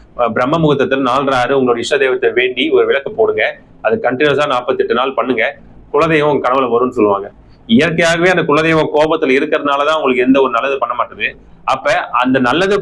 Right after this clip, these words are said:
பண்ணாததற்கான காரணம் என்னன்னு சொல்லி அறிந்து அதை சரி செய்யாத வரைக்கும் நீங்க எத்தனை நாள் விளக்கு போட்டாலும் அது உங்க கனவுல என்பது வராது. சரிங்களா? அதை நம்ம புரிஞ்சுக்க வேண்டியது இருக்கும். ஏன்னா உங்களுக்கு குலதெய்வ வழிபாடு விடுபட்டு போகுதுன்னு வச்சுங்க, அதுக்கு ஒரு காரணம் இருக்கும். எந்த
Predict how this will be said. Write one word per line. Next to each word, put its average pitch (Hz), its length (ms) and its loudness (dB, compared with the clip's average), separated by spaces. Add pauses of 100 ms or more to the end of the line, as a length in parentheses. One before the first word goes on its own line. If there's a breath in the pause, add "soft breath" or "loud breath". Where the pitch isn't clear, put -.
பண்ணாததற்கான 190 880 0 (220)
காரணம் 170 440 0
என்னன்னு 165 300 -2
சொல்லி 156 160 2 (120)
அறிந்து 156 320 0 (160)
அதை 135 140 -2 (100)
சரி 151 160 2 (100)
செய்யாத 180 360 2
வரைக்கும் 143 380 -2 (100)
நீங்க 143 160 -4 (120)
எத்தனை 196 320 -2
நாள் 185 220 0
விளக்கு 165 280 0
போட்டாலும் 151 340 2
அது 143 160 -2
உங்க 127 200 0
கனவுல 135 260 -2
என்பது 123 240 0
வராது. 120 260 0 (460 soft breath)
சரிங்களா? 110 300 0
அதை 139 100 -2
நம்ம 123 160 -4
புரிஞ்சுக்க 156 280 2
வேண்டியது 117 200 0
இருக்கும். 104 280 -4
ஏன்னா 151 140 0 (460 loud breath)
உங்களுக்கு 143 340 2
குலதெய்வ 202 340 2
வழிபாடு 151 320 0
விடுபட்டு 160 380 0
போகுதுன்னு 143 280 2
வச்சுங்க, 101 280 -6 (540)
அதுக்கு 160 240 0
ஒரு 139 80 0 (100)
காரணம் 123 360 0
இருக்கும். 110 280 -2 (340)
எந்த 190 160 2